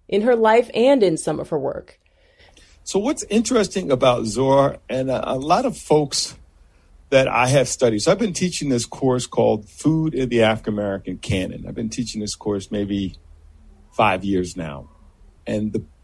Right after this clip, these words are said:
Speaker 2: books that are in the course, I'll give you some of them. Invisible Man by Ralph Ellison,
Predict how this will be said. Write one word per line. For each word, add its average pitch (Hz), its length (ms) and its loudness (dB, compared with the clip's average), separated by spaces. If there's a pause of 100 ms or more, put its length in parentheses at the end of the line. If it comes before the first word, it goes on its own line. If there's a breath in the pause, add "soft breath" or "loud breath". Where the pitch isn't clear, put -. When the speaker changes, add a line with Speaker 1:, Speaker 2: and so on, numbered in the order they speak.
(120)
Speaker 2:
books - 280 0
that 113 100 2
are 107 100 4
in 107 120 -2
the 101 80 -4
course, 104 360 -2
I'll 104 60 -6
give 101 140 -8
you 101 60 -6
some 104 220 -4
of 98 120 -2
them. - 100 -10
Invisible 110 480 2
Man 101 280 0
by 95 100 -2
Ralph 92 340 0
Ellison, 92 480 -4